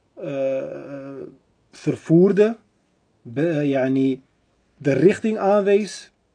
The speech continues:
en ook trok en leidde. Dus hij hield zich hiermee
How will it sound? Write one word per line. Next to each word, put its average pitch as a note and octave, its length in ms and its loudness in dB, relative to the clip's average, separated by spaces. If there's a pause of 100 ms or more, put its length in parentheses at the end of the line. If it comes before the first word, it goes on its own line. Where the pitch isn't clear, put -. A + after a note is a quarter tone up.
(600)
en F3 200 0
ook F#3 160 4
trok - 480 0 (1400)
en C#3+ 140 -6
leidde. C#3+ 480 0 (720)
Dus - 180 -12
hij C#3 160 -2
hield D3 200 0
zich E3 140 -2
hiermee D#3+ 640 4